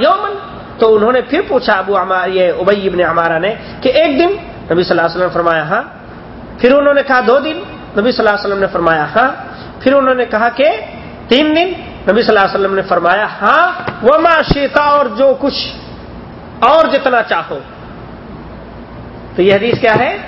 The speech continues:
ضعیف ہے۔ ہاں، یہ حدیث ابو داؤد رحمۃ اللہ علیہ نے اس حدیث کو نقل کیا ہے، ابو داؤد کے اندر ہے، سنن ابی داؤد کے اندر، اور انہوں نے یہ بھی فرمایا کہ وقال لیس بالقوی، یہ حدیث قوی نہیں ہے، یعنی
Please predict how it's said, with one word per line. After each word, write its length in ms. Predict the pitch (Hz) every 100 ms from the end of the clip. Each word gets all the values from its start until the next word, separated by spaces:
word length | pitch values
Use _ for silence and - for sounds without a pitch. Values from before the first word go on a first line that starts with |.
| - - - - - - - - - - - -
ضعیف 340 | 123 135 123 -
ہے۔ 80 | - - - - - - -
ہاں، 180 | 156 254 285 - - -
یہ 100 | - 160
حدیث 260 | 147 233 - - - - - - - -
ابو 220 | 208 226
داؤد 340 | 214 208 240 240
رحمۃ 240 | 220 214
اللہ 220 | 214 196 196
علیہ 160 | 202
نے 140 | 214 269 269
اس 120 | 196
حدیث 240 | 196 196 240
کو 80 | 247
نقل 380 | 220 190 180 240 247
کیا 160 | 254 254
ہے، 60 | 214
ابو 160 | 196 220
داؤد 260 | 220 254 277
کے 80 | 285
اندر 200 | 277 262
ہے، 100 | 196
سنن 120 | - 208
ابی 180 | 214
داؤد 280 | 214 202 254
کے 80 | 240
اندر، 160 | 202 175
اور 200 | - 214 254
انہوں 200 | 240 240
نے 80 | 247
یہ 140 | 233
بھی 140 | 214 277
فرمایا 360 | 294 247 233 254 254
کہ 80 | 269
وقال 440 | 220 202 214 220 233 220
لیس 220 | 214 202
بالقوی، 520 | 208 202 - 185 214 170 - - -
یہ 80 | 170
حدیث 320 | 170 196 262 247 - - -
قوی 320 | - 190 240 330 403 427
نہیں 200 | - 196 190
ہے، 60 | 185
یعنی 300 | 180 208